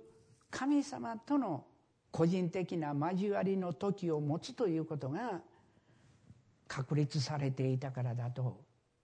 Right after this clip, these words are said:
思うわけです。ヨセフもマリアも驚くべきことを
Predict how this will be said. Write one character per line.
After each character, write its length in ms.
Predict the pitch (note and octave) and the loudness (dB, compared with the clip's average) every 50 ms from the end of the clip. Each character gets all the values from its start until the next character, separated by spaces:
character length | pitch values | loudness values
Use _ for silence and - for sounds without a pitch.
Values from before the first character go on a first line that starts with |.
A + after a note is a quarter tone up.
| _ _ _ _ _ _ _ _ _ _ _ _ - | _ _ _ _ _ _ _ _ _ _ _ _ -10
思 240 | C#3 C3+ C3+ C3 B2 | -8 -6 -6 -6 -6
う 40 | A2+ | -8
わ 80 | A#2 - | -8 -10
け 80 | C3+ | -14
で 140 | B2 B2+ B2+ | -16 -16 -16
す。 200 | - - - - _ _ _ _ _ _ _ _ _ - _ _ _ _ _ _ _ - _ _ _ _ _ _ _ _ _ _ _ _ _ _ _ _ _ _ _ _ - - - - - - - - - | -18 -20 -20 -20 _ _ _ _ _ _ _ _ _ -20 _ _ _ _ _ _ _ -20 _ _ _ _ _ _ _ _ _ _ _ _ _ _ _ _ _ _ _ _ -20 -20 -20 -20 -20 -20 -14 -4 0
ヨ 140 | D#3 D3+ | 2 2
セ 140 | B2+ - C#3+ | 2 2 0
フ 120 | A2 D3 D3 | 0 0 -2
も 280 | D3+ E3+ E3 A#2+ - - - _ _ _ _ _ - _ _ _ _ _ _ _ _ _ _ _ _ _ _ _ _ _ _ - | -2 -2 -2 -4 -8 -14 -20 _ _ _ _ _ -20 _ _ _ _ _ _ _ _ _ _ _ _ _ _ _ _ _ _ -2
マ 140 | D3 D#3+ G3 | 0 2 6
リ 140 | A3 E3+ D3+ | 6 6 4
ア 60 | C#3+ | 4
も 180 | C3+ A#2+ B2 - - - _ _ _ _ _ _ - - _ _ _ _ _ _ _ _ _ _ _ _ _ _ _ _ _ _ _ _ _ _ _ _ _ _ _ _ _ _ _ _ _ _ _ _ _ _ _ _ _ _ _ _ _ _ _ _ _ _ _ _ _ _ _ _ _ _ _ _ _ _ _ _ - _ _ _ _ _ - | 0 -2 -4 -10 -14 -20 _ _ _ _ _ _ -20 -20 _ _ _ _ _ _ _ _ _ _ _ _ _ _ _ _ _ _ _ _ _ _ _ _ _ _ _ _ _ _ _ _ _ _ _ _ _ _ _ _ _ _ _ _ _ _ _ _ _ _ _ _ _ _ _ _ _ _ _ _ _ _ _ _ -20 _ _ _ _ _ 0
驚 400 | D3+ D#3+ D#3 A#3 A3+ A#3 A3+ F#3+ | 2 4 6 6 6 6 4 4
く 100 | - F#3+ | 4 4
べ 140 | F3 D#3+ | 2 2
き 60 | B2+ - | 0 -4
こ 180 | - E3 D3+ | -2 -2 -2
と 140 | B2+ E3 C3+ | 0 0 -2
を 220 | B2 B2 C3 - | -2 -2 -4 -6